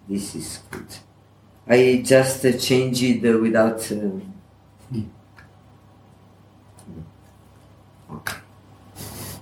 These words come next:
Speaker 1: Let's go and see. Voila. I changed, uh, something, and it was measuring, uh,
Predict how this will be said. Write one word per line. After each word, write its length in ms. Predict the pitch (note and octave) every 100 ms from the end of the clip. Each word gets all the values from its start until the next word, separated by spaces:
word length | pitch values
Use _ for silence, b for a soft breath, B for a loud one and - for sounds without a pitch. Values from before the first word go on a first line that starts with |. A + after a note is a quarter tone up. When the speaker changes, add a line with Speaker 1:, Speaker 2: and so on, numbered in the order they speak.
| -
Speaker 1:
Let's 360 | G2+ G#2 - -
go 580 | - G2+ A#2+ D3+ F3+ G#3+
and 220 | - G#3 -
see. 320 | - - - - - - - - -
Voila. 260 | - - - - - - - - - - - - - - - - - - - - - - - - - - - - - - - - - - - - - - -
I 40 | A2+
changed, 640 | - A#2 A#2+ A#2 A2+ G2+
uh, 240 | A2 G2+ G2
something, 720 | - G2 G2 G2+ G2+ G2+ G2+ - - - G#2
and 180 | G2+
it 60 | G#2+
was 320 | A#2 A#2 -
measuring, 840 | A#2+ A#2 A#2+ A2 A#2+ A#2 A#2 A2 G#2+
uh, 320 | G#2 G2 F#2+